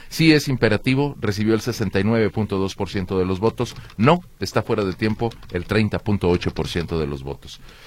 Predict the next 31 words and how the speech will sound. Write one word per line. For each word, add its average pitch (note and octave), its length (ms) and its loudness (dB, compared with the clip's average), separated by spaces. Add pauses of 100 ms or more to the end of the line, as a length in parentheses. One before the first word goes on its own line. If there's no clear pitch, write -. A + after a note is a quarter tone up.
(320)
Pues B2 180 4
hay B2+ 160 8
una G#2+ 440 6
corriente A2 460 4
de G#2 120 6
opinión C3 440 2
en A2 80 0
favor G2 300 -2
de G2+ 100 -4
que F#2+ 120 -4
se - 100 -6
escuchara A2 640 2
una G#2+ 220 -2
postura G2+ 420 -4
como F#2 180 -4
la F2+ 120 -2
de F#2 100 -2
Norma G#2 300 -2
Piña. B2 340 -2 (240)
Ya B2 260 6
desde G2 260 0
ayer F#2 200 2
aquí F#2 180 -6
lo F#2 100 -4
mencionamos G2+ 520 -4
nosotros. B2+ 560 -8 (840)
Mm, E2+ 380 -2
hubiera G#2+ 320 4
sido G2+ 220 0
un G#2 100 4
gesto, F#2+ 580 0